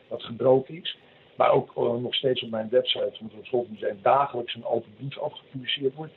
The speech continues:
Met ondertekend door vele coryfeeën, grote namen en vierduizend mensen. Maar goed, ze weigerden gewoon, eh, af te zien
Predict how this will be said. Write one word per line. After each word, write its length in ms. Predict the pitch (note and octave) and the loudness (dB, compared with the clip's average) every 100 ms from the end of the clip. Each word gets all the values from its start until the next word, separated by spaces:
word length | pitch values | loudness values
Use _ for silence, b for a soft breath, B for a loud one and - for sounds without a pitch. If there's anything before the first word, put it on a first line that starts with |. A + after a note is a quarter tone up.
| b b b | b b b
Met 220 | - B2 - | -10 -8 -2
ondertekend 600 | B2+ A#2 C3+ C3 A#2+ A#2+ | -2 2 4 4 2 -2
door 140 | A#2 | -4
vele 580 | - C3+ D3 C3 A#2 - | 2 2 4 4 2 0
coryfeeën, 600 | - C3+ B2 C#3 C3+ B2 A2+ _ - | 0 0 2 4 4 4 -2 _ -14
grote 420 | - D3+ D3+ C#3 | 2 4 4 0
namen 380 | B2+ B2 A2 G#2+ _ _ B B B _ | -2 0 -2 -8 _ _ B B B _
en 260 | C#3 C#3 - | 0 0 -2
vierduizend 680 | - - D#3 C#3+ C3 - A2+ | -12 -6 2 6 6 4 -4
mensen. 360 | A2+ D3+ - F3+ _ _ b b - C3+ | -4 -2 -2 -4 _ _ b b -8 0
Maar 200 | E3 F3 | 0 0
goed, 320 | G#3 F3 - - | 0 -2 -4 -18
ze 180 | C#3+ E3 | -10 0
weigerden 420 | D3+ F3+ D#3+ C#3 | 4 4 4 -2
gewoon, 440 | C3+ C3 B2 A#2+ B2+ | 0 4 4 0 -8
eh, 100 | - A#2 A2+ G#2+ G#2+ G#2 - - - - | -4 -4 -4 -6 -8 -10 -14 -16 -14 -4
af 180 | - D3+ | 0 0
te 80 | - | -2
zien 240 | - - | -6 -6